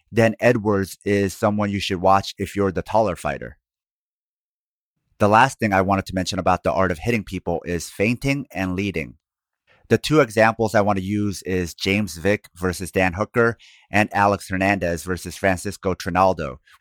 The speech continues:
which also happened on the same U F C card. And as previously mentioned,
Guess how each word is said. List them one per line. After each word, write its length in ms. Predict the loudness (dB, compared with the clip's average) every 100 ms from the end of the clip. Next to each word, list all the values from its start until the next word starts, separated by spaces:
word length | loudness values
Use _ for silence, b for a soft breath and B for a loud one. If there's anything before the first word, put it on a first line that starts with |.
| b
which 180 | -2 2
also 320 | 4 4 2
happened 320 | 2 2 0
on 80 | -4
the 80 | -4
same 240 | -4 -4
U 160 | -2 -6
F 60 | -6
C 180 | -8
card. 300 | -6 -6 -6 -12 _ _ _ _ _ _ _ _ b b b b
And 240 | 0 2
as 300 | 2 2 0
previously 720 | -2 -4 -2 0 -2 -4 -6 -4
mentioned, 500 | -2 -4 -4 -8